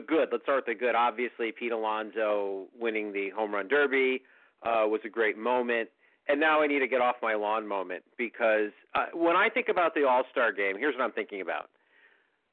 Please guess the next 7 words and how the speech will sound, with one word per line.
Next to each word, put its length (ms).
Mike, 220
when 100
we 120
were 120
kids, 320
before 540
the, 260